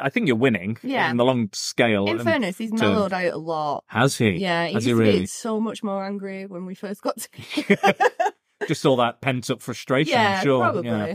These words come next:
Speaker 1: just like
Speaker 2: He's kind of mellowing. He's
Speaker 1: Well,
Speaker 2: getting there.
Speaker 1: I mean, I mean, he's,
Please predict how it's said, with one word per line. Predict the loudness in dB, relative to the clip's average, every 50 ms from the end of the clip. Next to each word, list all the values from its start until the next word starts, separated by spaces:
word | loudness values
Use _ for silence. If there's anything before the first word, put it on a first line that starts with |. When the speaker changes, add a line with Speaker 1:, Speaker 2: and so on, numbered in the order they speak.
| -8
Speaker 1:
just | -10 -14 -16 -16 -12 -8
like | -8 -8
Speaker 2:
He's | -6 -6
kind | -4 -2 -2 -2
of | -2
mellowing. | -4 -4 -6 -8 -10 -12 -12 -12 -10 -10 -10 -10 -10
He's | -12 -14 -14 -8 _ 2
Speaker 1:
Well, | 2 2 2 2
Speaker 2:
getting | -2 -4 -8 -8 -10 -10
there. | -10 -10 -10 -10 -8 -4
Speaker 1:
I | 0 2
mean, | 2 4 2 2
I | 0 0
mean, | 2 2 2
he's, | 2 0